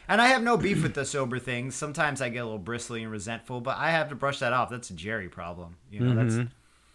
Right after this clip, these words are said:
Speaker 1: whatever. You
Speaker 2: I
Speaker 1: wanna
Speaker 2: was,
Speaker 1: not
Speaker 2: um,
Speaker 1: drink beer and grow your mustache for this month? Knock yourself the fuck
Speaker 2: Go
Speaker 1: out,
Speaker 2: for
Speaker 1: you
Speaker 2: it.
Speaker 1: know? Yeah.
Speaker 2: You want to, uh, what's the other thing? You wanna
Speaker 1: S-,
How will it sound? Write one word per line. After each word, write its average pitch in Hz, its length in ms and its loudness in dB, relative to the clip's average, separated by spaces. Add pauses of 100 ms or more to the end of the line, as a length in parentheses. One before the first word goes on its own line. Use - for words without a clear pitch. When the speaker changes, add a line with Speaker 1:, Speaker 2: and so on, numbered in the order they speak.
(520)
Speaker 1:
whatever. 117 360 -4
You 147 60 6
Speaker 2:
I - 40 12
Speaker 1:
wanna 147 80 8
Speaker 2:
was, 139 300 6
Speaker 1:
not 143 180 12
Speaker 2:
um, 123 60 8
Speaker 1:
drink 127 200 0
beer 135 260 2
and 135 100 -2
grow 139 180 4
your 143 140 2
mustache 139 540 2
for 147 140 -4
this 139 180 -4
month? 143 380 0
Knock 117 300 -2
yourself 123 300 -4
the 113 80 -10
fuck - 280 -4
Speaker 2:
Go 123 140 4
Speaker 1:
out, 107 120 2
Speaker 2:
for 101 160 2
Speaker 1:
you 92 60 -2
Speaker 2:
it. - 40 -4
Speaker 1:
know? 92 80 -12 (640)
Yeah. 107 240 -6 (260)
Speaker 2:
You 127 140 2
want 120 160 4
to, 113 140 4
uh, 107 360 4 (560)
what's - 200 -6
the 127 120 0
other 123 180 2
thing? 131 320 0 (280)
You 110 140 -4
wanna 104 380 -2 (140)
Speaker 1:
S-, - 260 -10